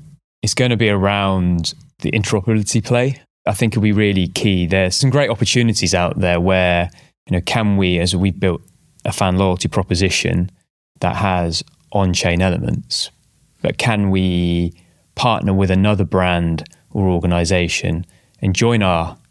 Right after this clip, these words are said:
fan loyalty propositions together and bring greater experiences by allowing people to move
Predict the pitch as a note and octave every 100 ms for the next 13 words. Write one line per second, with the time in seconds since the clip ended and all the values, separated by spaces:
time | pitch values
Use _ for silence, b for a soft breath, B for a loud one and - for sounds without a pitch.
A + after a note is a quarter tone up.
0 | _ - F#2 F2 E2+ D#2+ - G2+ - -
1 | - E2+ E2 - D#2+ G#2 E2+ - F#2+ -
2 | b b b b - F2 F2 F2 E2+ -
3 | _ _ - G#2 F#2+ F2+ E2+ E2+ D#2+ -
4 | _ - A2 G2 F#2 F2+ - G#2 F#2+ F2+
5 | - - - - - - _ - F2+ F2
6 | E2+ E2 D#2 - - F#2 F2+ E2 D#2+ -
7 | F2 - D#2+ - F2 F2 E2+ D2+ -